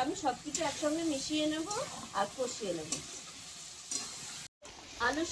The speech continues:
সঙ্গে মশলা ভালোভাবে কষানো হয়ে গেছে। এই দেখুন বন্ধুরা, কত সুন্দর কষানো হয়েছে, আর আলুও হাফ সেদ্ধ হয়ে গেছে। এইবার আমি ব্রোকলি দিয়ে দেবো, দিয়ে আলুর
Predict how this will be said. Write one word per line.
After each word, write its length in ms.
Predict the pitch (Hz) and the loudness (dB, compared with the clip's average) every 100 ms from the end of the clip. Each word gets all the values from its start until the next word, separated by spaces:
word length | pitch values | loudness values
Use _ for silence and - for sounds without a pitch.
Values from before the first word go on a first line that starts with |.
| 381 | 4
সঙ্গে 240 | 330 359 349 | 4 4 4
মশলা 300 | 285 - 349 302 | 2 2 2 4
ভালোভাবে 420 | 285 294 339 339 349 269 | 2 4 4 2 -2 -2
কষানো 360 | 262 320 320 349 | 0 0 2 2
হয়ে 160 | 294 285 | 2 0
গেছে। 180 | 294 359 302 | -2 -2 -4
এই 60 | 254 | 0
দেখুন 220 | 480 - 269 | 0 0 -4
বন্ধুরা, 320 | 262 262 269 339 - - - | -2 -2 -2 -4 -6 -14 -4
কত 140 | 220 220 240 | -2 -2 -4
সুন্দর 220 | 262 277 311 | -2 -2 -2
কষানো 320 | 220 262 254 294 | -4 -4 -2 0
হয়েছে, 280 | 269 262 330 302 | 0 -2 -6 -4
আর 80 | 453 - | -2 0
আলুও 260 | 208 247 311 311 | 0 0 0 0
হাফ 140 | - - - | -2 -4 0
সেদ্ধ 220 | 240 208 269 | 0 2 0
হয়ে 160 | 285 277 | 2 0
গেছে। 240 | 285 269 370 523 - - - 196 | -2 0 -2 -2 -8 -20 -6 0
এইবার 240 | 214 262 254 | 2 2 0
আমি 120 | 240 294 240 | 0 -2 2
ব্রোকলি 400 | 226 233 262 285 | 2 2 -6 -6
দিয়ে 160 | 247 240 254 | -2 0 0
দেবো, 180 | 269 392 554 - - - - - - | -2 -2 -2 2 6 6 6 -10 -8
দিয়ে 160 | 202 269 208 | 0 4 4
আলুর 200 | 226 | 2